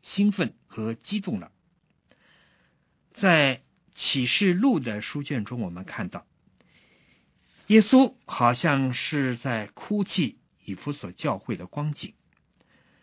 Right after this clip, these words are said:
虽然他们继续努力，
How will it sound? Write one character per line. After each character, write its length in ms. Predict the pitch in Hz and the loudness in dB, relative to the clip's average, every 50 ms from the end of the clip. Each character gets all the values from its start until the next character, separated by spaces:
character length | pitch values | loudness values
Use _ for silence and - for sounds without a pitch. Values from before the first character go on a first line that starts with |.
| _ _ _ _ _ _ | _ _ _ _ _ _
虽 180 | _ - 170 156 | _ 0 2 2
然 480 | 131 117 110 107 107 117 123 117 98 - - _ _ _ _ _ - | 4 2 2 2 2 2 2 0 -2 -4 -10 _ _ _ _ _ -10
他 100 | - 113 | -6 -4
们 320 | 110 107 101 101 101 98 | -2 -2 -2 -2 -4 -6
继 220 | - - 131 107 | -6 -6 -6 -6
续 160 | - - 120 104 | -6 -6 -6 -6
努 200 | 90 82 78 90 | -6 -6 -8 -6
力， 340 | 107 131 143 127 - - | -2 0 0 0 0 -2